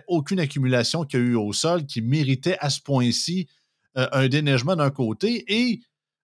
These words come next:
d'un autre bord, puis ça, je vais te donner une petite, euh, je vais répéter ce que j'ai dit dans Yann et Frank d'hier.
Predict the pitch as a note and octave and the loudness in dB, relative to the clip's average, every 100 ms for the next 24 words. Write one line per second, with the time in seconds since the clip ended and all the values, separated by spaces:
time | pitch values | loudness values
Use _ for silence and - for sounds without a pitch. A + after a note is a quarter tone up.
0 | _ D3+ D#3 F3+ D#3 B2+ A#3+ C4+ C4 F#3+ | _ 2 4 4 4 6 6 6 0 -6
1 | - B2+ A#3 A#3 C#3+ B2+ D#3 G3 C#3+ F#3 | -6 0 2 4 2 2 2 0 -2 -4
2 | - B2 G#2+ G2+ F#2+ A#2 _ - - A#2 | 2 2 2 0 -4 -14 _ -20 -20 -8
3 | A2 B2 C3 F#3+ G3 C3+ A#2 C3 C#3+ A#2 | -2 -2 0 0 0 0 -2 0 0 0
4 | A#2 G#2 D#3 E3 A2+ A2+ G3 G#3+ | 0 -2 -4 -4 -2 0 -2 -4